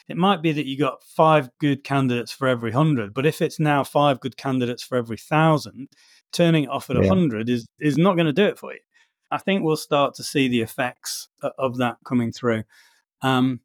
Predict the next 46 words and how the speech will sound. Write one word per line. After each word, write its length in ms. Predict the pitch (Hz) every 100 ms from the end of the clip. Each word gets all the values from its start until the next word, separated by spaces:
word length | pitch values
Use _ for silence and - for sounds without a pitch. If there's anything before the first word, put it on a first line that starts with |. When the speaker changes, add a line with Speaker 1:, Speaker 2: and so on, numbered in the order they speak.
| -
Speaker 1:
there's 200 | 147 151
been 220 | 180 160
so 180 | - 185
much 180 | 160
money 260 | 147 143 135
coming 260 | - 131 127
into 240 | 120 131
the 80 | 113
sector, 520 | - 135 - - 113
invariably 1040 | 120 123 123 127 127 113 113 107 107 123 - _ -
we'll 160 | 120
see 180 | 104 123
some 240 | 110 107 117
issues 340 | - 127 117
with 140 | 123
some 180 | - 123
people, 380 | 123 123 151 147 _ -
for 120 | 107
sure. 380 | - 127 131 - - - _ -
I 60 |
think 360 | - 135 127 127 -
the 160 | 131 110 -
job 280 | - 143 139 -
boards 380 | 151 147 147 -
particularly 1040 | - - - 160 - 160 143 143 143 143 - - - _
will 100 | 135
have 140 | 123 127
a 60 | 117
tough 320 | - 139 -
year. 320 | 127 139 151 - _
And 100 | 120
I 40 |
think 180 | 123 151
the 60 | 127
reason 220 | 139 127
why 100 | 123
the 80 | 117
job 260 | 110 151 123
boards 200 | 117 113
will 80 | 110
have 140 | 113
a 60 | 110
tough 300 | - 113 -
year 240 | 110 110
is 100 | 110
because 400 | - 107 123 117